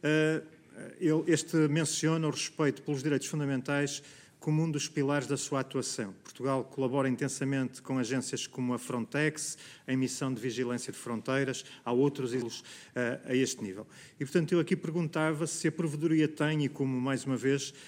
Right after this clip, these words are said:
monitorizado a conduta administrativa destas agências para garantir que a cooperação com as forças de segurança nacionais, nomeadamente, no nosso caso, a G N R e a P S P, respeita escrupulosamente os direitos fundamentais e que mecanismos de queixa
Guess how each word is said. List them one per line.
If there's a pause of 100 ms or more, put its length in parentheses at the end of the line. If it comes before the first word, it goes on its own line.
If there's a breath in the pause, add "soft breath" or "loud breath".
(180 loud breath)
monitorizado
a
conduta
administrativa
destas
agências
para
garantir
que
a
cooperação
com
as
forças
de
segurança
nacionais,
nomeadamente, (320 loud breath)
no
nosso
caso,
a
G
N
R
e
a
P
S
P, (260 loud breath)
respeita
escrupulosamente
os
direitos
fundamentais
e
que
mecanismos
de
queixa